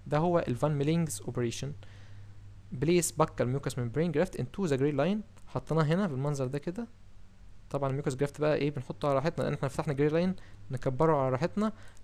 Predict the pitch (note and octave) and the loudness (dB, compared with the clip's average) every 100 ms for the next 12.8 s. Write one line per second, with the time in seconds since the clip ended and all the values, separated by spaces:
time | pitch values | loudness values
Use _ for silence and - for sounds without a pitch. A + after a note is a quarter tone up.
0 | C3 D3+ E3+ D3 E3 D3 C#3 C#3 E3 D3+ | -4 -2 2 4 4 2 0 0 0 2
1 | D#3 D3 - D#3+ E3+ F3+ F#3+ - - - | 2 0 -4 0 2 2 0 -2 -6 -12
2 | - - - A#2+ C#3+ - - B2+ B2+ D3 | -14 -14 -6 0 0 -2 -4 -2 0 0
3 | C#3 - A#2 A#2 - A#2+ G2+ - - - | -2 -4 -6 -6 -8 -10 -8 -6 -6 -8
4 | - - - - - - - - - - | -12 -14 -14 -14 -14 -14 -14 -14 -14 -14
5 | - - - - - - - - - - | -14 -14 -14 -16 -16 -18 -16 -16 -14 -14
6 | - - - - - B2+ - - D3+ G3+ | -14 -16 -16 -12 -6 -6 -6 0 4 6
7 | G3 G3+ F3+ - - - - - C3 C#3+ | 6 4 0 -14 -16 -14 -10 -8 -4 -4
8 | - F#3+ E3+ F3+ F3 - - - - - | 0 -2 0 -2 -2 -8 -18 -18 -18 -18
9 | - - - - - D#3+ F3+ F3+ F#3 E3+ | -16 -16 -16 -10 -6 0 0 0 0 2
10 | F3+ F3 D#3+ D3 F3 E3 F3+ - - - | 4 4 4 4 4 0 -4 -8 -18 -10
11 | D3+ C3 B2+ C3 A3 A3 - - C3 C#3 | -6 -4 -2 -4 -8 -12 -14 -8 -4 0
12 | D3+ D#3 - C3 D3 D#3+ D#3+ | 0 0 -2 -2 -2 -2 -2